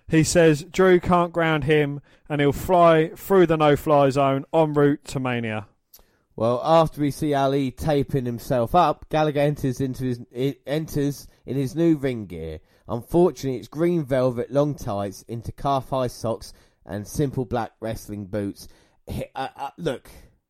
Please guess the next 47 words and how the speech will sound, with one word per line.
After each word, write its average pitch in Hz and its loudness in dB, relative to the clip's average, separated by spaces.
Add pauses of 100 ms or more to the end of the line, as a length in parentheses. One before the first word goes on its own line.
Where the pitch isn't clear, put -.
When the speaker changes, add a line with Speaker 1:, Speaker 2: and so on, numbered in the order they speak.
(360)
Speaker 2:
there's 135 -2
one, 196 2
t-, - -4
there's 165 -6
two 233 0
colours 185 -2
I 156 -4
hate 127 -8
put - -8
together, 98 -10 (340)
and 113 -6
that 135 0
is 127 -8
green 123 -2
and 110 -6
fucking 113 -6
white. 90 -8 (100)
And 135 -6
<laughs> - -8
Jack 214 0
Gallagher 175 -2 (380)
has 131 -2
managed 151 -2
to 135 -4
do 110 -8
it. 87 -10
I 92 -10
don't 135 -8
know 135 -4
how. 98 -8 (100)
Speaker 1:
Oh, 147 -8
I 151 -6
hate 175 -6
the 151 -8
feel 151 -4
of 131 -6
velvet, 139 -2
and 127 -12
it 135 -10
just - -14
cringes 135 -8
me 139 -8
out 135 -4
just 143 -6
looking 147 -4
at 120 -8
it. 123 -8